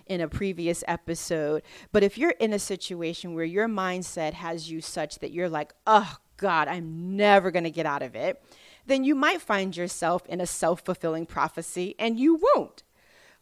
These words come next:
But I don't want you to be there. So if you're subscribing to this myth, I think what this is really saying is that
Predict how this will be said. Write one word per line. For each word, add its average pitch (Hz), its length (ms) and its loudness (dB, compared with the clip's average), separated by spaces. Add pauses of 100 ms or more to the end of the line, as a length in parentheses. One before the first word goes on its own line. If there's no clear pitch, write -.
(1080)
But 294 120 2
I 302 80 2
don't 330 180 0
want 285 160 0
you 262 100 -2
to 247 80 -4
be 233 260 -4
there. 160 280 -4
So 240 160 2
if 226 120 0
you're 311 140 0
subscribing 240 760 -2
to 208 220 -10
this 190 260 -6
myth, 175 360 -4 (180)
I 220 120 -2
think 285 260 -2
what 214 180 0
this 240 220 -2
is 202 160 -8
really 180 260 -2
saying 160 520 -6
is 160 220 -10
that 143 380 -2